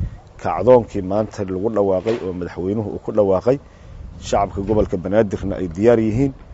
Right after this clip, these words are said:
maamulka gobolka Banaadirna inuu hogaamiye la rabo. Waxaan rabnaa inaan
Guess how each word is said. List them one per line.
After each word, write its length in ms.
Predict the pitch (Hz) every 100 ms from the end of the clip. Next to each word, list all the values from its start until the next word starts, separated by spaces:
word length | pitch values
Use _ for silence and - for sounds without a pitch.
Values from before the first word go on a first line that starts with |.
| - - -
maamulka 500 | 101 127 135 113 107
gobolka 340 | 113 110 101
Banaadirna 520 | 92 101 113 101 98 -
inuu 180 | 120 110
hogaamiye 580 | 92 101 104 107 117 127
la 100 | 104
rabo. 200 | 85 80 - - - - - - - - - - - - - - - 98
Waxaan 240 | 92 98
rabnaa 420 | 98 104 117 127 -
inaan 320 | 120 101